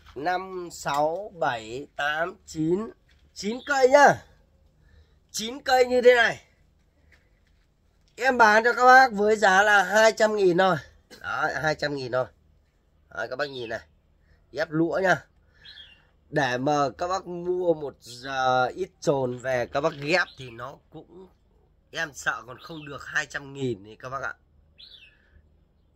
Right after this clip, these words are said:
Nó còn không được như này ấy. Mua hai trăm nghìn rời về còn không được như này ấy.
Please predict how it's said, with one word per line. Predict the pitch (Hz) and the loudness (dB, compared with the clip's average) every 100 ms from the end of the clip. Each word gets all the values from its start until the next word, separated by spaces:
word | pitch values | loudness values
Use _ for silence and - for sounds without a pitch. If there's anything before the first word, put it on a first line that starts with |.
| _ _ _ _ - | _ _ _ _ -10
Nó | 135 | -8
còn | 156 139 | -6 -6
không | - 160 | -4 -4
được | 147 127 | -2 -4
như | 127 143 139 | -8 -14 -10
này | 117 104 | -10 -10
ấy. | 110 - _ _ _ _ _ _ _ _ _ _ | -14 -16 _ _ _ _ _ _ _ _ _ _
Mua | 123 143 | -12 -8
hai | 143 151 139 147 135 | -4 -4 -4 -10 -8
trăm | 139 135 | -10 -10
nghìn | 135 117 104 | -12 -14 -12
rời | 120 117 104 | -8 -6 -6
về | 95 101 98 - - | -10 -12 -14 -18 -20
còn | 107 104 | -20 -20
không | - 123 | -20 -20
được | 117 101 | -20 -16
như | 117 | -16
này | 107 90 | -16 -18
ấy. | 82 | -20